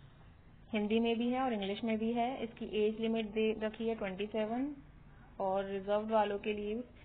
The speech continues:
पाँच साल तक और, और भी छूट दे रखी है। ठीक है, और इसकी fees है जनरल वालों के लिए और ईडब्ल्यूएस वालों के लिए, अ, फिफ्टी रुपीज। एसटी, एससी वालों के लिए कोई fees नहीं है इसमें। Qualification इसमें मांगी गई है ड्रॉट्समैन के लिए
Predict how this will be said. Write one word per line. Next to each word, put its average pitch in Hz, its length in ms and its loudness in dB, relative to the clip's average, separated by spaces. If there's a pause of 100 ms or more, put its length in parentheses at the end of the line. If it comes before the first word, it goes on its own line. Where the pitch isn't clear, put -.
(340)
पाँच 190 220 2
साल 190 220 -2
तक 196 240 -6
और, 214 80 -2 (480)
और 190 180 -2
भी 196 120 -6
छूट 190 240 -4
दे 180 180 -4
रखी 170 240 -6
है। 175 80 -8
ठीक 226 200 -4
है, 196 160 -8 (1200)
और 180 360 -2
इसकी 214 260 -4
fees 240 420 -2
है 262 160 2
जनरल 220 280 2
वालों 233 240 4
के 240 120 -4
लिए 240 120 2
और 233 80 2
ईडब्ल्यूएस 220 500 0
वालों 208 220 2
के 208 100 -4
लिए, 208 140 -2 (320)
अ, 180 380 0
फिफ्टी 208 320 0
रुपीज। 254 440 0 (640)
एसटी, 214 280 4
एससी 247 240 2
वालों 226 260 6
के 220 140 0
लिए 247 140 0
कोई 208 260 4
fees 226 300 -2
नहीं 240 220 2
है 247 140 2
इसमें। 254 320 -2
Qualification 220 680 0
इसमें 226 200 -4
मांगी 220 300 0
गई 220 220 0
है 226 180 2
ड्रॉट्समैन 208 520 0
के 220 180 4
लिए 214 420 2